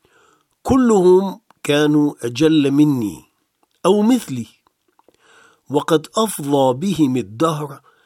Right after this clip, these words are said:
في حرمهم إلى ما قد سمعت.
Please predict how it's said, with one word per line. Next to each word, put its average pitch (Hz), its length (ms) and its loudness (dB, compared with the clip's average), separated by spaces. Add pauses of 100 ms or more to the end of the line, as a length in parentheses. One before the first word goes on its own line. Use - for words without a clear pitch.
(220)
في 165 300 -8
حرمهم 127 920 -4 (800)
إلى 139 300 2
ما 127 240 -4
قد 131 280 -8
سمعت. 120 600 -6